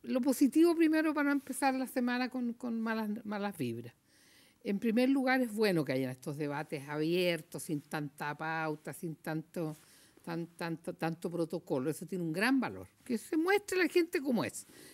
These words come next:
y que se muestre la poca altura intelectual de los tres. Porque ahí no, no vamos a decir que uno, uno brilló y el otro, los otros desentonaron.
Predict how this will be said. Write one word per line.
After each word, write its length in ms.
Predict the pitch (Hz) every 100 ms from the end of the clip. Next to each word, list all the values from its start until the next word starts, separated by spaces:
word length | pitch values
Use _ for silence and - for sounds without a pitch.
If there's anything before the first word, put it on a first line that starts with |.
| -
y 100 | 208
que 140 | 185 214
se 100 | 208
muestre 440 | 208 240 240 -
la 160 | 233 202
poca 340 | - 208 214
altura 380 | 202 185 - 214
intelectual 720 | 208 202 170 156 - 208 226
de 80 | 294
los 120 | 285 -
tres. 480 | - - - - - _ _ _ _
Porque 220 | 151 160
ahí 340 | 147 170 196 - _ _ _ _ _ _ _ - - _ -
no, 100 | 165
no 140 | 151
vamos 240 | 160 165 165
a 20 |
decir 180 | - 170
que 140 | -
uno, 420 | 196 208 202 196 185
uno 300 | 180 190 180
brilló 540 | 170 160 160 196 202
y 120 | 196
el 120 | 175
otro, 500 | 185 185 214 190 180 180
los 100 | 165
otros 340 | 180 180 185
desentonaron. 680 | 170 180 - 180 185 208 233